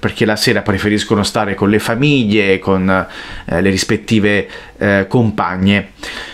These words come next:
Eh, invece cosa è successo in questa partita? È successo che Rafa Leao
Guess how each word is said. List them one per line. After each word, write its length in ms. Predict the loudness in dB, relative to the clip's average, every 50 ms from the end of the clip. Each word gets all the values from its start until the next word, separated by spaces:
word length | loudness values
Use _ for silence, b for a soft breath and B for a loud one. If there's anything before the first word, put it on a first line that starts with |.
| B B -2
Eh, 420 | 2 2 4 4 4 4 2 2 4
invece 400 | 6 6 6 6 4 2 0 0
cosa 200 | 2 2 2 2
è 40 | 2
successo 520 | 2 0 0 0 2 0 2 2 2 2
in 80 | 2 2
questa 300 | 2 0 0 0 -2 -2
partita? 480 | 0 -2 -4 -2 -4 -4 -2 0 0 0
È 20 |
successo 640 | 0 0 0 0 0 0 0 0 -2 0 0 0 2
che 180 | 2 2 2
Rafa 400 | 2 2 0 0 -2 -2 -2 -2
Leao 600 | 0 2 2 2 2 2 2 0 0 0 -2 -8